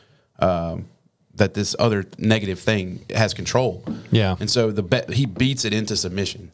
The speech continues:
Speaker 1: he
Speaker 2: Right.
Speaker 1: talks about. And so that, I feel like that may be, at least not your primary motivation for doing it, but it is a, it is a
Speaker 2: Yeah, it's a shrink-
Speaker 1: indirect consequence.
Speaker 2: Absolutely. It is a shrinking of my ego. And it's,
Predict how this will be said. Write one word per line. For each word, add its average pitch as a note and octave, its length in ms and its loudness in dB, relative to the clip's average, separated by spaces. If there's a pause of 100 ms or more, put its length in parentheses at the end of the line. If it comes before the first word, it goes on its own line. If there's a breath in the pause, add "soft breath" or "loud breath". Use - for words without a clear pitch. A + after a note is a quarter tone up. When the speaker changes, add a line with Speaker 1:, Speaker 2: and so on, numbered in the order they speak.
Speaker 1:
he A2+ 60 6
Speaker 2:
Right. A#2 140 6
Speaker 1:
talks G2+ 200 -4
about. F2+ 340 -8
And G2+ 140 -2
so A#2+ 140 4
that, A#2+ 180 2
I G2+ 80 2
feel B2 160 2
like A2+ 140 0
that G#2+ 160 2
may G#2+ 140 2
be, G#2 360 0
at C3+ 60 4
least D3 420 0
not C#3 220 4
your A2 100 0
primary A#2+ 320 2
motivation G2+ 480 2
for F2 120 0
doing A2+ 260 4
it, A#2 120 -2 (380 loud breath)
but B2 100 8
it A2 120 0
is A2+ 160 0
a, G#2+ 160 2 (200)
it G#2+ 200 2
is A2 300 0
a F#2 400 0 (240)
Speaker 2:
Yeah, E3 260 6
it's C3 160 2
a C3+ 80 6
shrink- D3 300 4
Speaker 1:
indirect B2 280 -2
consequence. A2+ 720 -2
Speaker 2:
Absolutely. B2+ 440 6
It C3 100 4
is A#2+ 100 2
a A2+ 80 4
shrinking C3 540 4
of G#2+ 100 4
my G#2 200 4
ego. A#2+ 500 4 (1000 loud breath)
And D#3 440 4
it's, C#3 320 2